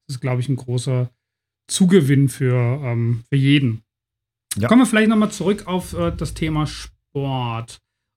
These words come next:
Speaker 1: Und, ähm, da würde mich mal wirklich brennend interessieren, das hatte <laughs> mich auch schon immer eigentlich sogar als Jugendlicher schon interessiert, wie läuft die Kommunikation auf so einem Fußballplatz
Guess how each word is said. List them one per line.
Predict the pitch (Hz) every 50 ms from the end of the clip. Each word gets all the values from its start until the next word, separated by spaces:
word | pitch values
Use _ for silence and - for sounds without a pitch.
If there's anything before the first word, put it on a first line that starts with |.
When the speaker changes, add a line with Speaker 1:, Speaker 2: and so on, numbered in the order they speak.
| _ _ -
Speaker 1:
Und, | 135 135 135 135 139 139 139 -
ähm, | 143 131 131 131 127 127 135 131 127 127 127 127 127 127 127 127 123 123 135 160 - _ _ _ _
da | - 151 170 175
würde | 214 196 208 208 190 - - - _ _ _ _ _ _ _ _ _ _ _ -
mich | 139 135 151 196 208 - -
mal | 220 214 214 208 214 214 208 - _ _ _ _ _ _ _
wirklich | 143 139 170 180 - 208 - - -
brennend | 143 127 135 160 208 233 196 147
interessieren, | 143 143 - - 151 143 - - - 143 143 156 170 180 175
das | 160 143 -
hatte | 160 151 175 170 156 127 -
<laughs> | -
mich | 208 160 123 - 185
auch | 156 143 -
schon | - - 156 147
immer | 151 208 196 220 202 143 127
eigentlich | 135 151 151 147 143
sogar | 135 139 123 139 131 139 135 - - - - - - - _ -
als | 127 120
Jugendlicher | 139 156 190 202 208 - 185 156 175 180
schon | - - 160 156
interessiert, | 156 151 156 147 - 165 151 156 - _ _ _ -
wie | 208
läuft | 247 277 262 269 -
die | 214
Kommunikation | - 208 208 190 180 170 175 185 156 117 - - 156 156 156
auf | 147 -
so | - 143
einem | 123 123 123
Fußballplatz | - - 147 131 - - 123 120 - - 123 120 - -